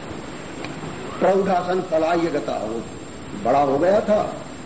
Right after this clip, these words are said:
और जब हिरण और हिरणी और बच्चे जब देखे अपनी जाति के, फट साथ उनके साथ भाग, भाग गया, चला गया। अब तो जड़ भरत जी ने,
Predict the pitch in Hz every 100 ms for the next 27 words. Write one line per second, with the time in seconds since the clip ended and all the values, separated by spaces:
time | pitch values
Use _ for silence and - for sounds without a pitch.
0 | - - - - 143 143 139 143 123 110
1 | 139 156 147 131 113 117 139 160 160 147
2 | - 123 - - 156 131 143 - 156 156
3 | 156 156 151 147 151 202 208 190 131 -
4 | - - - - - - - 156 180 -
5 | 147 151 147 143 151 135 131 123 110 113
6 | - 113 113 117 107 101 95 - - -
7 | 165 151 117 - - - - - - -
8 | - - 117 - 123 - - - - -
9 | - - - - 160 160 151 147 131 117
10 | 135 135 131 131 110 113 107 107 175 -
11 | -